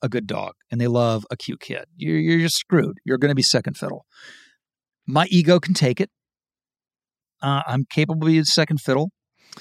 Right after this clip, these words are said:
The real reason also, though, is technically kids can only work a certain amount of time. So it, it's a very complicated scheduling, makes the days longer.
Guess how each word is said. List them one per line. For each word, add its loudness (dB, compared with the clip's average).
The 4
real 6
reason 4
also, 0
though, 2
is -2
technically -2
kids 0
can 0
only 4
work 0
a -2
certain -2
amount 2
of -4
time. 0
So 2
it, 0
it's -6
a -6
very 2
complicated -4
scheduling, 2
makes -2
the -2
days 0
longer. 0